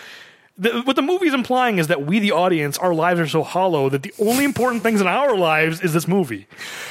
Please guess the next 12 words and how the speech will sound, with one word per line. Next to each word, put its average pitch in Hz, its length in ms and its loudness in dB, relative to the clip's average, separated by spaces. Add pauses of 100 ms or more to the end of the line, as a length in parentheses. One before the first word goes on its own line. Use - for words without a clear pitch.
(260)
<laughs> - 260 0
'Cause 220 180 0
that's 233 160 -2
what 254 120 2
we're 233 120 0
seeing 226 340 0
when 190 100 0
our 202 200 0
own 220 240 -2
memories 190 320 0
are 165 60 0
being, 180 320 -6